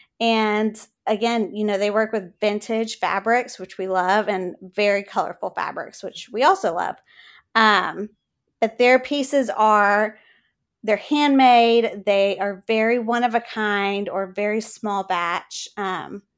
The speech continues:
they're super vibrant and they're easy to wear. I mean, it's made for all body types, which is incredible.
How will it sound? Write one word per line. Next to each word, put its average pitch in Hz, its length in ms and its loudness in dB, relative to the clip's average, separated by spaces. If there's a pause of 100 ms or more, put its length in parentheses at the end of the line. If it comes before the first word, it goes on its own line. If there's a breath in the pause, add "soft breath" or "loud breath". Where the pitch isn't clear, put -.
(320)
they're 202 120 -6
super 269 560 -4
vibrant 196 600 -2
and 196 100 -6
they're 190 160 -4
easy 208 320 -6
to 190 100 -2
wear. 170 480 -6
I 196 80 -10
mean, 180 280 -8
it's - 280 -10
made 196 240 -6
for - 120 -8
all 190 160 -2
body 175 320 -4
types, 170 420 -10
which 196 160 -16
is - 420 -18
incredible. 185 640 -8